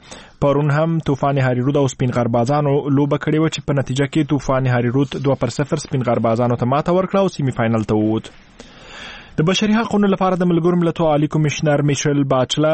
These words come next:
په ایران کې د بشري حقونو د مدافعانو، وکیلانو او سیاسي بندیانو د خوشي کېدو غوښتنه کړې. ویل شوي، په ایران کې د بندیانو شمیر تر هغه زیات دی چې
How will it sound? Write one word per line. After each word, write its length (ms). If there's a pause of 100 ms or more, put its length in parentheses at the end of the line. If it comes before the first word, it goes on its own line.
(140)
په 160
ایران 260
کې 180
د 100
بشري 280
حقونو 340
د 120
مدافعانو، 600 (100)
وکیلانو 540 (120)
او 80 (140)
سیاسي 500
بندیانو 480
د 80
خوشي 200
کېدو 360
غوښتنه 400
کړې. 160 (420)
ویل 240
شوي، 180
په 200
ایران 280
کې 140
د 100
بندیانو 400
شمیر 240
تر 140
هغه 240
زیات 260
دی 120
چې 120